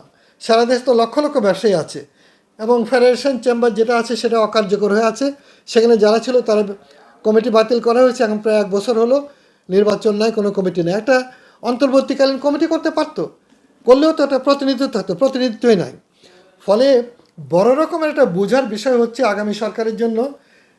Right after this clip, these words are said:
যে সংস্কারে কমিটেড হতে হবে। সবাই তো সংস্কারের কথা বলছে, সংস্কার, সংস্কার,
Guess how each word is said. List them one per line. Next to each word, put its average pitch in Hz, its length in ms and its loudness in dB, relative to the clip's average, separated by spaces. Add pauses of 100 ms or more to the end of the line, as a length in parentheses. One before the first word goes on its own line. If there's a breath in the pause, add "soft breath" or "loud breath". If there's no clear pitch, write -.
(140 soft breath)
যে 170 100 -6
সংস্কারে 294 720 0
কমিটেড 220 480 0
হতে 160 200 -6
হবে। 120 160 -14 (720 soft breath)
সবাই 320 240 2
তো 294 40 -6
সংস্কারের 247 500 0
কথা 196 140 0
বলছে, 175 280 -4
সংস্কার, 202 420 -2
সংস্কার, 175 380 -8